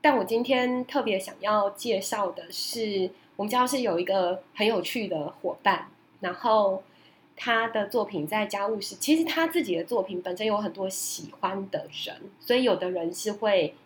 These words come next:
直接就是进来找他的作品的。但是毕竟我们家务事也不是全部都是为了找他作品而来的嘛，那其他的客人可能就不一定看得到他的精妙之处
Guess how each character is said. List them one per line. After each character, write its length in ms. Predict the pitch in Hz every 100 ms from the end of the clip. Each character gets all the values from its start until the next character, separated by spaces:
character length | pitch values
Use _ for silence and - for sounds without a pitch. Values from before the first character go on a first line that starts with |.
| _
直 220 | - 208
接 320 | 214 240 233
就 200 | 226 233
是 280 | 214 - 220 214
进 180 | - 214
来 160 | 160 156 -
找 220 | - - -
他 200 | - 185
的 100 | 175
作 180 | 190 127
品 200 | - -
的。 140 | - - _ - - _ -
但 180 | 320 302
是 100 | 302
毕 120 | 302
竟 160 | 285
我 60 | 254
们 100 | 185
家 220 | 220 214
务 160 | 247 247
事 500 | - - 247 220 - - _ _ _
也 180 | 185 196
不 260 | 160 - 220
是 200 | 226 302
全 340 | - 226 190
部 220 | 202 262
都 180 | 226 196
是 220 | 196 233
为 140 | 220 220
了 100 | 165
找 100 | -
他 180 | 170 190
作 120 | 196
品 160 | 175 160
而 60 | 165
来 80 | 156 -
的 80 | -
嘛， 80 | - - _ - -
那 320 | - 262 226 220
其 300 | - - 226
他 220 | 269 285
的 400 | 262 208 170 - _ _ _
客 280 | - 302 233
人 360 | 185 147 104 110 - _ _ _
可 120 | 220
能 120 | 202
就 100 | 226
不 160 | 262 269
一 60 |
定 160 | 226 226
看 200 | 220 214
得 100 | 180
到 280 | 196 196 180
他 160 | -
的 400 | 180 180 165 156 -
精 220 | - 220 233
妙 220 | 220 170
之 240 | - 175 165
处 320 | - 202